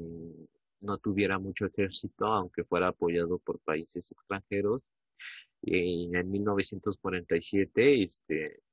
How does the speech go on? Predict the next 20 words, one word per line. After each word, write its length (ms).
crearon 460
una 200
nueva 260
constitución 720
según 340
para 300
corregir 480
sus 160
desigualdades, 760
pero 160
eso 160
no 120
provocó 480
que 140
el 100
ejército 520
comunista 680
llegara 360
a 40
Pekín 640